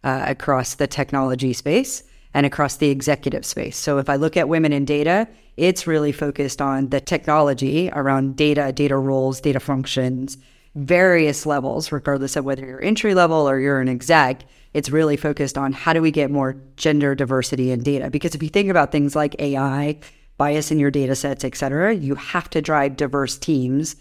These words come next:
to be able to mitigate some of that. If everybody around the table of your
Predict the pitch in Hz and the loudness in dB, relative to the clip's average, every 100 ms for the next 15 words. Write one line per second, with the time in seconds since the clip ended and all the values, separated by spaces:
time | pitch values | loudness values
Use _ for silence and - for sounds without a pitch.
0 | - _ - 151 151 147 143 151 147 151 | -20 _ -4 0 2 2 0 -2 0 2
1 | 151 139 139 139 139 131 135 135 127 139 | 2 0 -2 -4 -2 -2 -2 -4 -4 -2
2 | 143 151 160 156 156 147 147 139 - 139 | 0 2 2 4 2 2 2 0 0 -2
3 | 143 185 190 147 143 135 139 | 0 2 0 0 -2 -2 -6